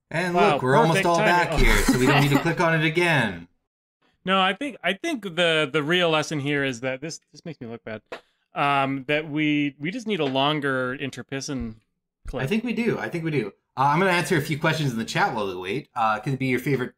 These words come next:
Speaker 1: fascist if they fen-, uh, spent their entire career fucking up? I absolutely can do that, because that makes them even funnier. And the only time you should say someone is your favorite fascist is when you're ready to make fun of them.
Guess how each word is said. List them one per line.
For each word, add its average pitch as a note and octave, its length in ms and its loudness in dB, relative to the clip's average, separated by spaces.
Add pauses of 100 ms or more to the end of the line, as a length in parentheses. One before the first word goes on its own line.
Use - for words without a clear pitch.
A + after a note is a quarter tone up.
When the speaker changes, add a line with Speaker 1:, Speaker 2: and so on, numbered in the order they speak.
(640)
Speaker 1:
fascist C3+ 420 0
if - 80 -6
they B2+ 100 0
fen-, B2 400 -2
uh, B2+ 140 2
spent C3 200 -4
their A#2+ 100 -4
entire B2 260 -2
career C3 180 0
fucking B2+ 320 -4
up? E3+ 220 -2
I D#3 80 0
absolutely E3+ 500 -2
can G#3+ 220 -2
do D3+ 120 0
that, F#2+ 220 -4
because G#2+ 200 -6
that C3+ 140 -2
makes B2+ 180 -4
them B2 140 -6
even A#2+ 200 -6
funnier. F2+ 520 -8 (640)
And G#2+ 480 -2 (100)
the B2 180 -2
only D#3+ 100 0
time D#3 160 -2
you D3 60 -2
should - 140 -8
say D3+ 100 -2
someone D3 240 -2
is B2+ 60 -6
your B2+ 100 -4
favorite C#3 240 -4
fascist E3+ 500 -4
is G#2 220 -10
when G#2+ 200 -4
you're G2 160 -2
ready A2 240 -4
to A2 60 -4
make A2 220 -4
fun G#2 160 -10
of F#2 80 -12
them. F#2 100 -20